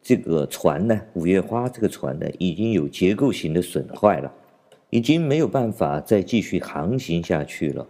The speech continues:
需要维修。于是五月花上的船员们就开始发生了争论，主要来自清教徒和朝圣者啊。清教徒们认为呢，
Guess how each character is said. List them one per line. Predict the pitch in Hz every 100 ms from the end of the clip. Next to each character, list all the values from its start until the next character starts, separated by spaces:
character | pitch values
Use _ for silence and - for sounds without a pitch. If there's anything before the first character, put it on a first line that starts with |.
| -
需 | - 95
要 | 92
维 | 71 80
修。 | 110 - 131 143 _ _ _ _ _ _ _ _ _ _ _ _ -
于 | 120
是 | 135 156 135 127 117 - -
五 | 85
月 | 85 110
花 | 113 117 120
上 | 127 127 101 85
的 | 80 78 73 -
船 | - 80 98
员 | 85 78
们 | 82 78 73
就 | 82
开 | - 82 82
始 | 80 69 67
发 | - 78
生 | 78 78 78
了 | 71 62 - _ _
争 | - 85 85
论， | 101 - _ _ _ _ _ _ _ _ _ - - _ _ -
主 | 101
要 | 120 151
来 | 95 98
自 | 107 104 90 80 76 65
清 | - 135
教 | 131 131 87
徒 | - 85
和 | 85 82
朝 | 85 - 78 104
圣 | 135 92
者 | - -
啊。 | - - - _ _ _ _ - - _ _ _ _ -
清 | 147 175
教 | 143
徒 | - 95
们 | 117 117
认 | 131 110
为 | 95
呢， | 85 92